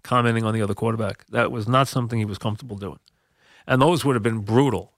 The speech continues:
because he would have said nothing about him, and that would have been just a total waste of my time and his time. Because he would, I would ask him to be critical sometimes of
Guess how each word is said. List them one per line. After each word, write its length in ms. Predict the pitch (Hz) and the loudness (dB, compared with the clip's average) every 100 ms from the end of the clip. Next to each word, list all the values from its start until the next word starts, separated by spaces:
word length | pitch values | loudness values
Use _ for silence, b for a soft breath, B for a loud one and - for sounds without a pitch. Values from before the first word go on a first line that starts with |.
| - | -10
because 260 | 127 120 | -6 -2
he 100 | 135 | -2
would 160 | 131 120 | 0 -2
have 80 | 104 | 0
said 220 | 123 113 | -2 -2
nothing 440 | 127 151 - 127 | 0 0 0 -2
about 320 | 117 120 117 | 2 4 4
him, 160 | 107 104 | 0 -4
and 120 | 117 | 0
that 160 | 120 123 | 2 2
would 120 | 117 | 2
have 100 | 110 | 0
been 180 | 107 110 | -2 -4
just 260 | 101 104 113 | -4 -6 -8
a 120 | 110 - | -12 -14
total 360 | - 170 151 123 | -4 0 2 2
waste 260 | 120 113 - | 0 -2 -2
of 60 | |
my 200 | 104 139 | 0 2
time 280 | 123 127 113 | 2 2 0
and 80 | 101 | -2
his 120 | 110 | -4
time. 200 | 95 - _ _ _ _ _ _ _ _ | -6 -16 _ _ _ _ _ _ _ _
Because 280 | - 131 120 | -4 -2 0
he 100 | 139 | 0
would, 260 | 135 117 98 | 0 0 0
I 80 | 131 | 0
would 280 | 131 123 | 2 4
ask 240 | 135 151 - | 4 4 2
him 160 | 131 | -2
to 60 | 113 | -2
be 100 | 113 | -8
critical 600 | - - 160 147 117 107 | -6 0 0 2 -2 -2
sometimes 540 | - 113 110 117 113 | -2 -4 -2 -2 -2
of 220 | 117 110 | -4 -6